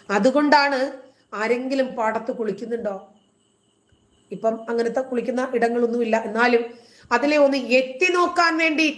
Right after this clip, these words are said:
താല്പര്യപ്പെടുന്നത് അതുകൊണ്ടാണ്. ഒരു പെണ്ണ് ഏത് വസ്ത്രം ധരിച്ചാലും,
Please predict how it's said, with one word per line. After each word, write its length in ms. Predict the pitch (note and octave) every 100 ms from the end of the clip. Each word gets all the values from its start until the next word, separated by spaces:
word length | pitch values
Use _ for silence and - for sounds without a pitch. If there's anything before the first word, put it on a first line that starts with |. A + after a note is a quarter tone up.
| B3+
താല്പര്യപ്പെടുന്നത് 800 | A#3 B3 C4+ B3+ B3+ A3+ A3+ G#3+
അതുകൊണ്ടാണ്. 440 | G#3 G#3 G3+ - _ _ _ _ _ -
ഒരു 120 | G3 G#3+
പെണ്ണ് 240 | A3+ G#3+ G3 G#3
ഏത് 180 | A3 A#3 A3+
വസ്ത്രം 340 | G3 - G#3 G3+
ധരിച്ചാലും, 520 | F#3+ G3 G3 F3+ F3